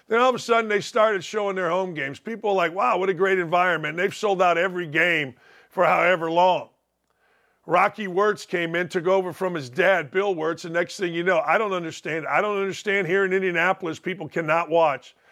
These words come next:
the Indiana Pacers. The Indiana Pacers are fun. Hell, they scored fifty-two or fifty, what, fifty-seven points,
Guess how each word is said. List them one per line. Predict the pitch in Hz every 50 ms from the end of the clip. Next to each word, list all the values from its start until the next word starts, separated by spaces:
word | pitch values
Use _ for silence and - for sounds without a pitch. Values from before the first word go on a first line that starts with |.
| - - _ _ _
the | - 170 175
Indiana | 170 160 156 156 160 156 151 135
Pacers. | - - 170 175 190 - - 151 120
The | 156 175
Indiana | 208 226 220 202 202 170
Pacers | 147 - 170 180 185 - 165 165 131 143
are | 151
fun. | - - - 180 208 208
Hell, | 143 151 190 190 165
they | 151
scored | - - - 208 208 190
fifty-two | - - - 180 165 - - 160 147 - - 175 190 180
or | 156 -
fifty, | - - 190 170 - 165 135 - - - -
what, | - 190 185 -
fifty-seven | - - 202 190 - - 156 - - - 196 196 185 175 135
points, | - - 180 202 226 220 165 -